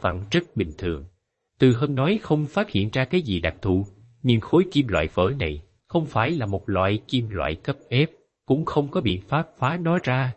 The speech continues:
Hơn nữa, căn cứ vào suy đoán thời gian ở vùng đất khai thác nó, miếng kim loại vỡ này đã ở dưới đất tối thiểu sáu ức năm, nhưng nó vẫn không hề có dấu vết bị mục nát hả? La Phong nghi hoặc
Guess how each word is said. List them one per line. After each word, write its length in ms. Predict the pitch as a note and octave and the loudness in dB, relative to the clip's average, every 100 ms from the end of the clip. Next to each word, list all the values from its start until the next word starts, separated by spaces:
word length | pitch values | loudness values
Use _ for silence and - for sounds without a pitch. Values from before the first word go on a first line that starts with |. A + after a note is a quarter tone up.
| _ _ | _ _
Hơn 280 | - E3 D3+ | 4 4 6
nữa, 220 | G#2 A#2+ - | 2 2 2
căn 180 | C3 B2 | 0 0
cứ 280 | C#3+ F#3+ | 0 0
vào 240 | G#3+ G2 A2+ | 0 0 0
suy 220 | - C3 | 2 2
đoán 240 | A#2+ C#3+ F#3 | 4 2 0
thời 180 | F#2+ F2 | -2 0
gian 280 | A2+ A#2+ - | 0 0 -2
ở 140 | C3 | 0
vùng 260 | A2+ F#2+ F#2+ | 0 0 0
đất 100 | F3+ | -2
khai 200 | - B2 | 0 -2
thác 240 | A#2 D#3 - | 0 -4 -2
nó, 260 | B2 E3+ F#3+ _ | -2 -2 -6 _
miếng 200 | B2+ E3+ - | 0 0 0
kim 160 | B2 | -2
loại 220 | G#2 D#2+ F2+ | 2 0 2
vỡ 160 | G2 C3 | 0 0
này 180 | A2+ D#2+ F2 | -2 -4 -4
đã 80 | |
ở 140 | A2 G#2+ | -2 -2
dưới 200 | A2+ E3+ | 2 2
đất 140 | F3+ F3+ - | 2 -2 0
tối 200 | C#3 F3+ | 2 2
thiểu 180 | G2+ E2+ | 0 -2
sáu 260 | - C3 | -2 -4
ức 200 | D#3 G3 - | 0 -2 0
năm, 180 | C3+ B2 - _ - | -2 -2 -10 _ 0
nhưng 320 | G#2+ G#2+ G#2 - _ _ | 2 2 -2 -6 _ _
nó 120 | A2+ A#2+ | 0 2
vẫn 200 | G#2+ D3 | 0 0
không 240 | - F3+ | 0 0
hề 220 | A#2 G2 | 2 0
có 180 | E2 C#3+ | 0 0
dấu 180 | C3+ D3 E3 | 4 4 4
vết 240 | F#3+ - | 2 2
bị 120 | G2 | -2
mục 240 | F2+ - B2 | -2 -4 0
nát 160 | C#3 - | -2 0
hả? 340 | E2+ D2+ D3+ - _ _ | -2 -2 -6 -12 _ _
La 160 | B2+ D#3 | -2 -2
Phong 260 | D#3 F3 E3 | 2 0 2
nghi 240 | D#3+ C#3 | 0 0
hoặc 180 | A2+ G2+ | -2 -2